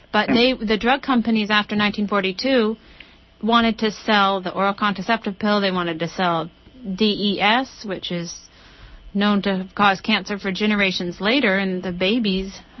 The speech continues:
Speaker 1: of the mothers who took it,
Speaker 2: And
Speaker 1: and now H R T. So there, we're talking about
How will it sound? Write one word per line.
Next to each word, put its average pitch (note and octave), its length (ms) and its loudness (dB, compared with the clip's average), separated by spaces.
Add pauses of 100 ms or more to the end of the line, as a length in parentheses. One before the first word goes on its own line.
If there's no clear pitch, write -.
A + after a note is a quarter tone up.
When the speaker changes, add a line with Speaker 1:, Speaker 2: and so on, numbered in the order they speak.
Speaker 1:
of G3+ 280 -2
the F#3+ 80 -2
mothers F#3+ 400 -2
who F#3 100 -2
took F#3 260 -4
it, A3 160 2 (340)
Speaker 2:
And C4 180 6
Speaker 1:
and A#3 180 6
now A#3+ 280 6
H B3+ 220 2
R B3+ 140 2
T. D4+ 340 2
So A3 140 0
there, A3 220 2
we're A3+ 100 -2
talking A#3+ 400 0
about G3+ 360 2